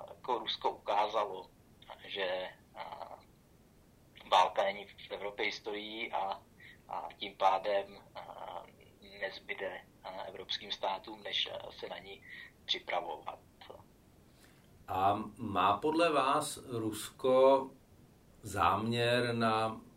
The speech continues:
Speaker 2: státy nato v budoucnu, byť, eh, v trochu vzdálenější budoucnosti, opravdu zaútočit? Je to něco, co musíme brát jako reálnou hrozbu?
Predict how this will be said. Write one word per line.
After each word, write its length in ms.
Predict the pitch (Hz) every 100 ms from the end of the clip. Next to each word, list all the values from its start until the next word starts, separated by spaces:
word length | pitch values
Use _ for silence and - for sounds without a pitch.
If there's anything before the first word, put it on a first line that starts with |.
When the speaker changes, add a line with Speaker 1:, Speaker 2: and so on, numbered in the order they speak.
| - - - -
Speaker 2:
státy 540 | - - 90 87 120
nato 600 | 110 90 - 110 107 107 - - - - - - - - - - - - -
v 140 | -
budoucnu, 800 | 98 101 107 110 113 - 113 104
byť, 340 | 101 107 104
eh, 60 | 113 107 104 104 104 107 - - - - -
v 160 | 95 -
trochu 320 | 101 95 107
vzdálenější 720 | 101 98 90 101 107 104 -
budoucnosti, 760 | 113 107 104 - 107 104 - -
opravdu 340 | - 92 95
zaútočit? 760 | 92 - - 175 165 160 156 110
Je 200 | 110 107
to 160 | 131
něco, 560 | 131 113 113 - 123 120
co 240 | - 120 117
musíme 500 | 113 113 - 107 107
brát 380 | 107 98 95
jako 320 | 104 101 110 104
reálnou 440 | 90 87 92 95
hrozbu? 520 | 90 85 92 135 -